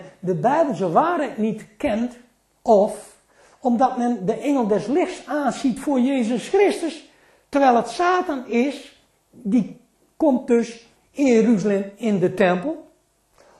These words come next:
Of omdat hun karakter, gedachten en gevoelens, verkeerde neigingen kunt u erbij pakken, niet toereikend is? Of omdat men een van de tien geboden,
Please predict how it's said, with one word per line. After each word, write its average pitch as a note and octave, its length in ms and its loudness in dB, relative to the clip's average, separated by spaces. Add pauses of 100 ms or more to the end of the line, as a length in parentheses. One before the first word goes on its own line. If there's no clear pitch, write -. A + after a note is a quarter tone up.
Of A#3+ 360 4
omdat A#3+ 420 2 (140)
hun G#3+ 280 -2
karakter, A#3+ 540 -4
gedachten G#3 760 -4
en G#3 160 -2
gevoelens, - 840 -2 (420)
verkeerde B3 500 0
neigingen A3+ 760 0
kunt G3 200 -8
u G3 80 -6
erbij F3 320 -6
pakken, E3+ 320 -12 (200)
niet B3 400 0 (140)
toereikend B3 640 -2
is? A3 240 -6 (300)
Of - 500 2 (220)
omdat G3+ 400 -2
men F3+ 200 -4 (300)
een C#4 300 2
van A3+ 180 -6
de - 240 -4
tien E4 420 2
geboden, B3 720 2